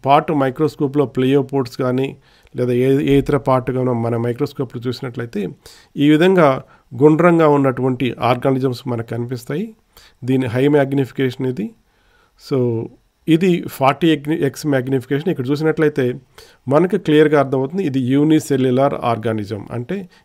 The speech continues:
ఏకకణ జీవి. అలాగే దీనికి మౌత్ కూడా ఉంది. ప్రోటోజోవా యొక్క మౌత్ని మనం లోరికా అంటాం, ఏకకణ జీవి కాబట్టి ఇది ప్రోటోజోవా. So, దీని మైక్రోస్కోప్‌లో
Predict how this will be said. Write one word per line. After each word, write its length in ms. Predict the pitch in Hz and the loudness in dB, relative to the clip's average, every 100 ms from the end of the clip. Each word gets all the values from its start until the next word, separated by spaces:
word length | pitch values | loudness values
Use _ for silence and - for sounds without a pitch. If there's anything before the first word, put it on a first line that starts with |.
| - | -4
ఏకకణ 560 | 123 135 156 - 123 | 0 2 0 -2 -4
జీవి. 440 | 131 107 107 104 - - _ | -2 -4 -6 -6 -12 -18 _
అలాగే 540 | 127 143 170 156 135 131 _ - _ - | -4 -2 0 0 -2 -6 _ -20 _ -12
దీనికి 440 | 123 143 143 135 | 2 4 4 2
మౌత్ 420 | 127 120 156 175 185 | 2 4 4 4 -2
కూడా 260 | 175 151 | 0 0
ఉంది. 360 | 139 131 180 214 _ - | 0 -2 -6 -10 _ -6
ప్రోటోజోవా 680 | 139 165 160 156 151 147 | -2 2 2 4 2 2
యొక్క 300 | 143 131 - | 0 -2 -4
మౌత్ని 760 | 127 117 120 151 - 175 143 127 151 | -4 -2 0 0 0 0 0 -2 -8
మనం 300 | - 123 117 | -8 -6 -4
లోరికా 420 | 113 139 143 143 | 0 0 0 -2
అంటాం, 340 | 120 113 101 101 - _ - | -2 -4 -8 -14 -20 _ -8
ఏకకణ 420 | 120 147 147 143 | -6 -4 -2 -2
జీవి 260 | 127 135 190 | -2 -4 -4
కాబట్టి 380 | - 117 120 | -6 -6 -6
ఇది 100 | 113 | -8
ప్రోటోజోవా. 680 | 110 113 113 135 131 135 202 226 - _ - - _ _ - | -8 -8 -6 -6 -6 -4 -6 -6 -20 _ -20 -20 _ _ 4
So, 340 | 160 156 151 - _ _ _ _ _ _ _ - - | 6 8 4 0 _ _ _ _ _ _ _ -20 -6
దీని 240 | 143 156 143 | 2 4 6
మైక్రోస్కోప్‌లో 1120 | 131 147 - 190 180 196 175 180 160 147 | 4 2 4 2 4 2 2 6 6 4